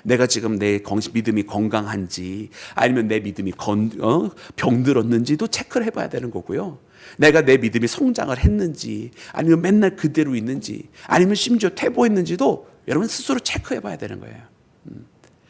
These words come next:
여러분, 근데 많은 사람들은요, 자기 믿음 신경 안 써요. 자기 믿음은 그냥 알아서 뭐 크기도 하고, 알아서 줄어들기도 하고, 그냥 알아서 생기기도 하고, 알아서 없어지기도 하고, 그런 줄로 안단 말이에요. 아. 여러분, 알아서 되는 거 아니에요. 여러분, 우리는 우리의 믿음을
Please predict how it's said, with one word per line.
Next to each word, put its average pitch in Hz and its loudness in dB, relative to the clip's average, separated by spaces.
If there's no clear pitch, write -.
여러분, 190 4
근데 202 -2
많은 160 2
사람들은요, 156 0
자기 135 -4
믿음 151 0
신경 202 -4
안 85 -12
써요. - -14
자기 170 2
믿음은 202 2
그냥 175 2
알아서 135 2
뭐 110 -6
크기도 - -8
하고, - -2
알아서 131 -2
줄어들기도 170 -6
하고, 175 -8
그냥 117 -6
알아서 160 4
생기기도 233 -2
하고, 139 -2
알아서 135 2
없어지기도 165 -2
하고, 127 -6
그런 247 0
줄로 214 -2
안단 82 -6
말이에요. - -18
아. 65 -16
여러분, - 2
알아서 156 -2
되는 101 -8
거 82 -14
아니에요. - -18
여러분, 139 2
우리는 120 -2
우리의 135 0
믿음을 127 -4